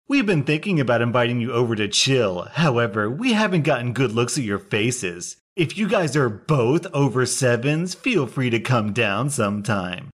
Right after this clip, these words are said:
P S, if you guys both aren't sevens, don't waste our time because we'll be dicks."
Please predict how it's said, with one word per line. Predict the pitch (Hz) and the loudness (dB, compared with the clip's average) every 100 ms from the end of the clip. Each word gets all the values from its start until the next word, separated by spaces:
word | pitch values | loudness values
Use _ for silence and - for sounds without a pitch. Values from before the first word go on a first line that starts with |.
| - | -10
P | - 185 120 | 0 2 2
S, | 90 80 - | 0 -6 -10
if | 160 117 | -8 -2
you | 147 | -2
guys | 135 131 110 98 | 0 0 0 -4
both | 95 - 127 123 131 | -6 -2 2 0 0
aren't | 135 120 120 | -2 -2 -2
sevens, | - 117 117 156 143 | 0 -2 0 -4 -4
don't | - 240 170 | -2 -2 -2
waste | 120 135 123 139 | 0 0 0 0
our | 117 | -2
time | 107 113 117 110 | -2 -2 -2 -2
because | 107 117 123 | -2 -2 0
we'll | 185 | 0
be | 131 104 | 0 -4
dicks." | 85 - 131 104 98 - - | -6 -2 0 0 -6 -12 -12